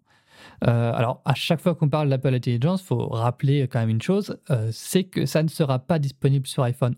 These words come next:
en Europe avant l'année prochaine, euh, même s'il y a une méthode pour contourner cette restriction. Alors, il faut se connecter à l'App Store avec un compte, euh, hors Union européenne et mettre son iPhone en anglais. Euh, du moins, ça marche pour le moment. Cette semaine, on a aussi découvert de nouvelles fonctionnalités, euh, d'I A.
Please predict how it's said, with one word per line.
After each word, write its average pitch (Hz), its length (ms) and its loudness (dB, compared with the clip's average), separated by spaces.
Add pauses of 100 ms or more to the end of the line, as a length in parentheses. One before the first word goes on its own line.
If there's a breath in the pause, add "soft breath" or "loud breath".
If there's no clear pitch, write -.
en 196 100 4
Europe 165 380 -2 (540 soft breath)
avant 143 140 6
l'année 110 160 2
prochaine, 175 500 -2 (500 loud breath)
euh, 127 40 2
même 202 260 2
s'il 165 300 -2
y 151 40 0
a 151 60 2
une 127 180 0
méthode 156 460 -2 (100)
pour 139 140 -2
contourner 135 360 2
cette 135 220 -4
restriction. 135 720 -2
Alors, 120 220 -2
il 117 80 -4
faut 143 100 0
se - 80 -2
connecter 147 440 0
à 123 80 2
l'App 160 140 -2
Store 165 300 0
avec 120 240 -2
un 117 80 2
compte, 165 400 0
euh, 117 100 0 (280)
hors 180 200 2
Union 147 200 2
européenne 135 480 -2 (420 soft breath)
et 151 60 6
mettre 151 240 0
son 135 160 0
iPhone 120 240 0
en 113 80 0
anglais. 117 280 -2 (240)
Euh, 117 120 0
du 120 120 0
moins, 135 180 2
ça 127 140 -4
marche 131 220 -2
pour 117 220 0
le 110 80 -2
moment. 110 300 -4 (600)
Cette 208 160 -2
semaine, 208 420 2
on 135 140 4
a 131 60 2
aussi 139 220 0
découvert 131 380 2
de 120 80 2
nouvelles 190 280 2
fonctionnalités, 147 680 0
euh, 113 680 -2
d'I 139 240 2
A. 262 120 -4